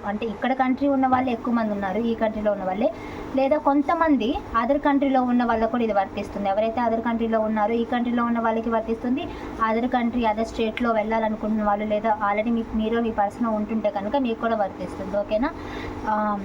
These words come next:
ఇంకోటి, మీ పర్సన్ డైలమాలో ఉన్నారు, కానీ వద్దామన్న ఆలోచనలోనే ఎక్కువగా ఉన్నారు.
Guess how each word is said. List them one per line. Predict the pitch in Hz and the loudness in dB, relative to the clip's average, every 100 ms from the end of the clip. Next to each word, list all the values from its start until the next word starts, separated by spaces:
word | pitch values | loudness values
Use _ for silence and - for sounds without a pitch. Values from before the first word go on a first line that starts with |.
| 214 285 | -2 2
ఇంకోటి, | 294 320 311 320 | 4 4 4 2
మీ | 311 | 2
పర్సన్ | 277 254 226 302 | 2 0 4 4
డైలమాలో | 254 247 285 285 269 254 | 4 4 4 6 4 2
ఉన్నారు, | 233 226 220 294 - - - - | 2 2 2 0 -2 -10 -10 -2
కానీ | 262 240 247 311 339 | 0 2 2 2 0
వద్దామన్న | 247 240 220 277 285 285 285 | 0 0 4 4 4 4 4
ఆలోచనలోనే | 247 240 240 262 240 240 240 | 2 2 0 2 2 2 0
ఎక్కువగా | - 240 226 208 | 0 0 2 2
ఉన్నారు. | 196 185 185 | 0 -4 -4